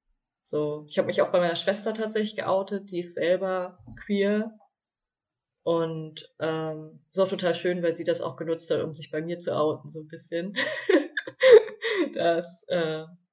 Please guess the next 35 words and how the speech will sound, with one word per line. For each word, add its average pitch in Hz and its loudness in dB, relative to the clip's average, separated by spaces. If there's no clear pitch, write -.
ja, 147 -4
war 160 -8
irgendwie 175 2
ein 165 -10
sehr 165 0
schönes 165 -6
Gespräch - -10
dann. 151 -10
Ich 170 0
merke 202 6
halt, 190 2
das 185 0
ist 202 -2
für 208 0
mich 202 4
nochmal 196 4
was 180 4
anderes, 190 0
mit 180 -2
Menschen 175 -4
zu 175 2
sprechen, 170 0
die 160 -6
selber, 202 0
ähm, 185 4
asexuell 180 2
sind 185 -2
und 165 -4
dann 170 -2
vielleicht 175 -4
bestimmte 180 -4
Dinge 175 0
besser 175 -2
nachempfinden 165 -6
können 170 -8